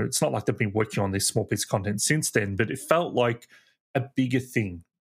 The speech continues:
t-, uh, from what they were really pushing. Um, you do get, look, you do get un-,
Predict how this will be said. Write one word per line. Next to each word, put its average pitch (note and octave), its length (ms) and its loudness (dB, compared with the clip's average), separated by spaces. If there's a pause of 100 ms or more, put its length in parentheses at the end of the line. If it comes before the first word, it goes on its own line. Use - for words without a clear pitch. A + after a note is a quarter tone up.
(240)
t-, - 160 0
uh, B2 220 -2
from B2+ 260 0
what B2+ 160 0
they A#2+ 140 4
were G#2+ 300 0
really G#2 300 2
pushing. G2+ 500 -2 (420)
Um, A2 400 2
you C#3+ 160 0
do A3+ 240 2
get, A3 380 0
look, C3+ 260 0 (260)
you C#3+ 120 -2
do F#3+ 200 2
get F#3+ 260 0 (200)
un-, B2+ 400 0